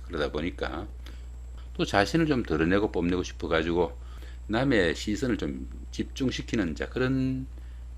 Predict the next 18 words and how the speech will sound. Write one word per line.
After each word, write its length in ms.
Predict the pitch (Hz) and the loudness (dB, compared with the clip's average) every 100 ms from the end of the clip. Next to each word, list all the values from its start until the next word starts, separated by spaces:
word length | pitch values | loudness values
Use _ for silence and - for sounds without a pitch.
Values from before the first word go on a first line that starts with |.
| - | -12
한 160 | - 120 | -2 4
달이 160 | 113 87 | 4 4
되겠다, 560 | 80 92 92 90 - - - | 2 0 -2 -4 -8 -12 -8
이렇게 160 | 95 | -4
볼 120 | 92 82 | -2 -2
수도 200 | - 104 | 0 0
있겠습니다. 580 | - 69 69 69 69 - - - - - - - - - - - | 0 -4 -4 -4 -6 -8 -12 -12 -12 -12 -12 -12 -12 -12 -8 -2
아, 80 | |
그렇지만 420 | 113 147 170 165 131 | 2 2 4 4 6
그, 300 | 107 95 - - - | 6 6 2 -12 -6
어, 120 | 101 | -2
자신을 380 | 90 92 - 113 | 2 2 4 4
좀 160 | 107 98 | 4 4
드러내고 460 | 85 85 98 101 | 4 6 6 4
뽐내다 460 | - 85 87 85 85 | 0 0 0 4 4
보니까, 520 | 82 85 - 90 78 - - - - - - - - | 4 0 0 -4 -4 -10 -12 -12 -12 -12 -12 -12 -8
어, 80 | 80 | -2
소비나 580 | 101 95 95 82 71 | 0 2 2 2 -2